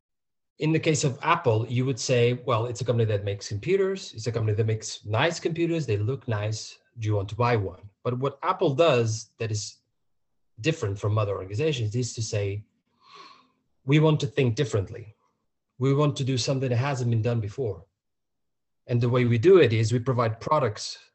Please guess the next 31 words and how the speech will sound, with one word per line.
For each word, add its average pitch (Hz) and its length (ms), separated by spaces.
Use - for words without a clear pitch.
that 113 160
stand 135 400
out 127 260
in 104 80
the 98 60
market, 95 460
that 110 180
give 131 140
you 123 140
a 120 40
certain 117 460
status 107 400
quo. - 340
Do 120 100
you 120 140
want 120 180
to 117 60
buy 117 240
one 104 180
of 90 100
those?" - 440
So - 140
the 143 100
whole 185 220
framing 165 500
of 120 120
how 139 180
you 143 140
communicate 131 640
is 120 240
different. 104 380